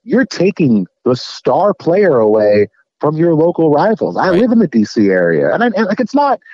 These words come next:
Speaker 1: you know, it, it's not, it's not like, you know, other rivalries. Like, it's not like Giants, Jets. It's not like, you know, uh, divisional rivalries. They don't play very often, but there is still that thing of, hey,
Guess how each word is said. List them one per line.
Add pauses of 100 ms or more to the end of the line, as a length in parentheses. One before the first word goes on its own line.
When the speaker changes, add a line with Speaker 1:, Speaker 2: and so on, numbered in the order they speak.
(300)
Speaker 1:
you
know,
it,
it's
not,
it's
not
like, (520)
you
know, (400)
other
rivalries.
Like,
it's
not
like
Giants,
Jets.
It's
not
like,
you
know,
uh, (400)
divisional
rivalries.
They
don't
play
very
often,
but
there
is
still
that
thing
of,
hey,